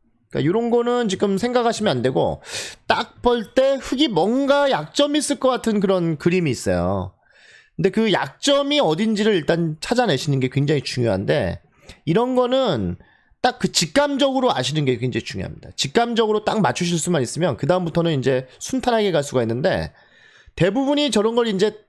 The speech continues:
딱 첫 수를 발견을 못 하셔가지고, 어, 실패하시는 경우가 굉장히 많습니다.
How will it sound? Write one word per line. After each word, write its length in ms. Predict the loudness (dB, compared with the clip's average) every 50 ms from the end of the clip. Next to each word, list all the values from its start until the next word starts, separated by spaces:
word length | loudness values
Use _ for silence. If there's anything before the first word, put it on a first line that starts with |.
| _ _
딱 160 | -6 -4 -4 -2
첫 160 | -2 -2 0
수를 380 | 0 0 0 0 2 0 0
발견을 340 | 2 0 2 2 0 0 0
못 180 | 0 0 0 0
하셔가지고, 720 | 0 0 0 0 0 0 -2 0 0 0 0 0 -4 -8 -12 _ _ _ _ _ _ _ _ _ _ -6
어, 200 | -4 -2 -2 -2
실패하시는 500 | -2 -2 -2 0 0 0 0 0 0 0
경우가 220 | 2 2 0 0
굉장히 280 | 0 0 0 0 0 0
많습니다. 580 | 0 -4 -6 -8 -12 -14 -14 -14 -14 -16 -18